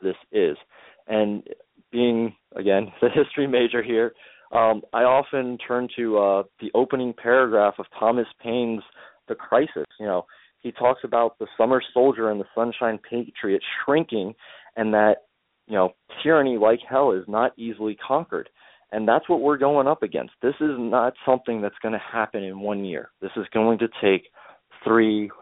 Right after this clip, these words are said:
four more years possibly before it's actually done. And people have to have the resolve and the strength to see this through to the end if they want to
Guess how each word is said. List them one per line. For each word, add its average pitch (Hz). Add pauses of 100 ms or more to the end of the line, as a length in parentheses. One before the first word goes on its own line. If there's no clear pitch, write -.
four 117
more 107
years 120
possibly 85
before 104
it's 101
actually 98
done. 113 (440)
And 101
people 135
have 113
to 120
have 98
the 95
resolve 95
and 104
the 90 (120)
strength 92 (140)
to 92 (120)
see 113
this 98 (100)
through 92
to 90
the 90 (100)
end 123 (320)
if 95
they 107
want 101
to 104